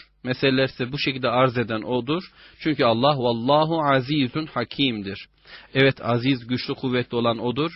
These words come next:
Şeref, şan O'nun ayetlerinden, O'nun getirdiği hayat programından kaynaklanır. Allah hakimdir, hükmüne uyulacak O'dur. Hikmet ile hayatı tanımış ve tanıdığı hayatı bize sunmuş olan Rabbimizdir.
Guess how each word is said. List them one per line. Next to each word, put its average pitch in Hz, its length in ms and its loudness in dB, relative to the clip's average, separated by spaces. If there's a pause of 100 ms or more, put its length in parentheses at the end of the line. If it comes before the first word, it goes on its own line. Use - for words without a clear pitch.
Şeref, 131 400 2
şan 131 220 -2
O'nun 131 260 -2
ayetlerinden, 127 1000 2
O'nun 131 340 0
getirdiği 127 380 2
hayat 120 280 2
programından 135 540 2
kaynaklanır. 156 680 0 (400)
Allah 170 280 4
hakimdir, 175 640 2
hükmüne 151 380 0
uyulacak 156 540 2
O'dur. 160 260 -2 (160)
Hikmet 147 360 -4 (420)
ile 135 340 4 (340)
hayatı 143 400 4
tanımış 143 580 0 (320)
ve 131 120 4
tanıdığı 139 420 0
hayatı 135 440 4
bize 135 180 0
sunmuş 147 400 -4
olan 147 280 2
Rabbimizdir. 113 760 -2